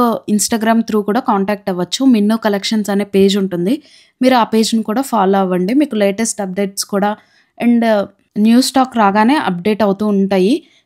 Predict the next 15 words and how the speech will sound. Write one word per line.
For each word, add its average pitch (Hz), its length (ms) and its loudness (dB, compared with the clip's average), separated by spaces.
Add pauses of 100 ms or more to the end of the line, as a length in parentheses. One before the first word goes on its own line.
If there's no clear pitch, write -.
(120)
So 330 100 -2 (380)
మీరైతే 233 400 2
ఫాస్ట్గా 208 420 -2
బుక్ 180 220 -10
చేసుకోవచ్చు. 196 540 -2 (480)
ఇలా 220 120 4 (140)
త్రీ 220 120 2 (120)
పీస్ 247 220 0
సెట్స్, 202 260 -2 (160)
టూ 220 60 -2 (120)
పీస్ 220 220 -2
సెట్స్, 208 280 -6 (280)
శారీస్ 196 500 2 (520)
అన్నీ 220 280 2
కూడా 240 160 -2